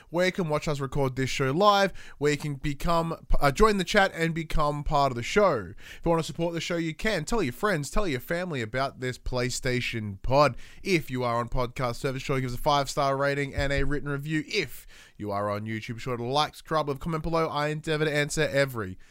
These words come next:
single comment. If you want to support us financially, you can. Patreon dot com slash the pop cultures, as well as our merchandise store, popculture dot com slash shop, where you can buy shirts and other assorted shit with our logos on it.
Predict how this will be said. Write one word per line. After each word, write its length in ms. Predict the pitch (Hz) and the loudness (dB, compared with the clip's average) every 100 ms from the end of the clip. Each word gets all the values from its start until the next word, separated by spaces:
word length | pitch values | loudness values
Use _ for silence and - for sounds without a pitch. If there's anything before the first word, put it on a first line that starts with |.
| - - | -20 -18
single 360 | - 104 92 | -10 -8 -8
comment. 440 | 90 - 107 110 104 | -8 -8 -4 -2 -4
If 300 | - - - | -8 -12 -12
you 60 | 160 | -6
want 60 | 156 | -6
to 40 | |
support 220 | - 175 | -4 -4
us 40 | 170 | 0
financially, 600 | 185 180 185 190 196 196 | 2 4 4 2 0 0
you 80 | 185 | 4
can. 400 | 277 262 202 175 - | 6 6 2 -8 -8
Patreon 800 | 220 170 - 175 170 170 139 117 | -6 -6 -8 -6 -4 -6 -8 -2
dot 320 | 139 143 - | 0 0 -2
com 420 | 139 127 123 120 | -2 0 -2 -4
slash 920 | 110 - 110 107 110 147 160 147 - - - - - | -4 -6 -4 -4 0 2 4 4 2 -2 -12 -20 -14
the 280 | 98 135 156 | 0 2 6
pop 260 | 160 147 | 6 6
cultures, 640 | - 113 104 - 104 98 - - | 2 -2 -4 -4 -6 -6 -10 -14
as 80 | - | -8
well 120 | 113 | -6
as 40 | 107 | -4
our 100 | 104 | -6
merchandise 440 | 107 107 107 107 | -6 -8 -10 -10
store, 160 | - 117 | -10 -10
popculture 320 | 123 143 139 | -8 -8 -8
dot 40 | |
com 120 | 160 156 | -8 -2
slash 160 | 180 | 0
shop, 240 | - 147 - _ - - - | 2 -2 -4 _ -18 -10 -2
where 80 | |
you 80 | 123 | -2
can 60 | 131 | 0
buy 80 | 135 | -2
shirts 440 | - 120 - - - - | -2 -4 -6 -12 -10 -10
and 100 | - | -6
other 260 | 123 120 120 | -4 -2 -4
assorted 400 | 127 127 120 123 | -4 -4 -4 -6
shit 260 | 127 - _ - - - | -8 -8 _ -20 -20 -8
with 240 | 101 95 | -4 -4
our 120 | 98 104 | -4 -4
logos 420 | 101 95 107 113 | -4 -4 -4 -2
on 140 | 95 | -4
it. 80 | - | -6